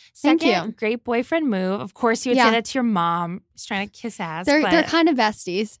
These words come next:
Speaker 2: Are they?
Speaker 1: Yeah.
Speaker 2: Are they, are they closer than, um, him and your dad?
Speaker 1: They relate on different levels, I would say.
Speaker 2: Really?
Speaker 1: Because she's like, they're, like, buddies.
Speaker 2: Mm-hmm.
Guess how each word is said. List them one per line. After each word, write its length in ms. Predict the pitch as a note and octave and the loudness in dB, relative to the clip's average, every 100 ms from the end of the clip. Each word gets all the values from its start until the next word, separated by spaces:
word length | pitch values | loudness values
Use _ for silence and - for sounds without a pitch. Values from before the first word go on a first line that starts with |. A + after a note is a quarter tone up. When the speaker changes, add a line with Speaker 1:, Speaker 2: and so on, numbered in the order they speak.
| _ - | _ 0
Speaker 2:
Are 180 | G#3+ | 2
they? 80 | B3+ G#4 C#5 C5+ | 4 4 2 -2
Speaker 1:
Yeah. 160 | A#3+ A3+ - _ _ - - - | -6 -6 -12 _ _ -20 -14 -4
Speaker 2:
Are 120 | C4+ | -2
they, 160 | C4 A#3+ | -2 -2
are 120 | A3+ | -2
they 140 | A3+ A3+ | 0 -2
closer 340 | A#3 A3 A#3+ | -2 -2 -2
than, 260 | G3 F#3+ F#3+ | -4 -4 -4
um, 220 | F3+ F3 | -6 -6
him 240 | F3 F3+ F3 | -6 -6 -6
and 120 | F3 | -8
your 100 | E3 | -8
dad? 280 | D#3+ D#3 G#3+ _ _ _ _ _ _ - - _ _ _ _ _ - | -4 -6 -6 _ _ _ _ _ _ -20 -20 _ _ _ _ _ 2
Speaker 1:
They 180 | D4+ | 4
relate 340 | D4+ C4+ B3+ A#3+ | 4 2 2 0
on 120 | A#3+ | -2
different 260 | A3 - G3 | -4 -4 -8
levels, 420 | F3+ - - - - | -10 -14 -16 -14 -8
I 60 | |
would 140 | G3+ - | -8 -8
say. 260 | G2 A#2 - | -10 -10 -6
Speaker 2:
Really? 120 | A3 | -2
Speaker 1:
Because 300 | C#4+ C4+ E4 - | 2 0 -2 -6
she's 300 | - D4+ C#4+ | 0 2 4
like, 320 | C#4+ C4 - _ _ _ _ | 2 0 -10 _ _ _ _
they're, 220 | B3 C4+ C#4+ | -4 -2 2
like, 400 | C4 A#3+ - - _ _ _ _ _ | 2 0 -6 -20 _ _ _ _ _
buddies. 680 | A3 G#3+ G3+ A3+ C#4 C4+ - | -6 -2 0 4 4 4 0
Speaker 2:
Mm-hmm. 480 | C#4 C4 A#3+ A3+ | -4 -2 -2 -4